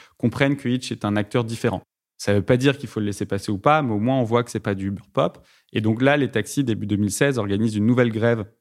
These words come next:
euh, donc cette fois-ci contre Hitch, parce qu'on est le seul, euh, encore à opérer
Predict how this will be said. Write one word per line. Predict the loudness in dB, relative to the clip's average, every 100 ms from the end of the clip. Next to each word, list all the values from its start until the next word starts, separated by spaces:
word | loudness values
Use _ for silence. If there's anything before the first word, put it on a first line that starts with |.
| -8
euh, | -4 -4 -4 -4 -6 -6
donc | -6 -4
cette | -2
fois-ci | -2 -2
contre | -4 -4 -2
Hitch, | -2 -2 -6
parce | -12 -10
qu'on | -4
est | -2
le | 0
seul, | 2 2 2
euh, | 0 -2 -4
encore | -4 -2 -2 -2
à |
opérer | -2 2 2 0